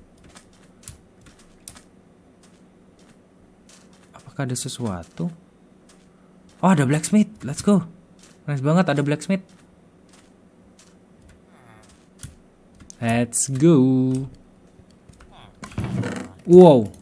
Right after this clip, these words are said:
oke, kita dapat makanan lumayan. Pedang. Kita ganti aja ya. Pedang kita yang rusak. Oke, gak ada. Berarti kita, kita ganti apa nih?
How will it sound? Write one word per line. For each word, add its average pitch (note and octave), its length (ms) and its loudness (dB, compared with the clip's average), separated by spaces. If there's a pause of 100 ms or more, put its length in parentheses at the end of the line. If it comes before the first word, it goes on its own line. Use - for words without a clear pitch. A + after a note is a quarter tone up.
oke, E3 160 -4
kita D#3+ 160 -2
dapat C#3 240 -4
makanan B2+ 320 -6
lumayan. C#3 480 -4 (1300)
Pedang. C3 400 4 (800)
Kita D3+ 220 0
ganti C3 260 2
aja B2 180 2 (120)
ya. F#3 40 -2 (920)
Pedang C3 320 0
kita C3+ 160 0
yang E3+ 180 4
rusak. C#3 460 -2 (240)
Oke, A2+ 320 -8
gak G2 280 -4
ada. B2+ 280 -8
Berarti G2+ 400 -8
kita, D3 240 -4 (640)
kita C3+ 160 -4
ganti A#2 240 2
apa D3+ 160 -2
nih? C3+ 120 -8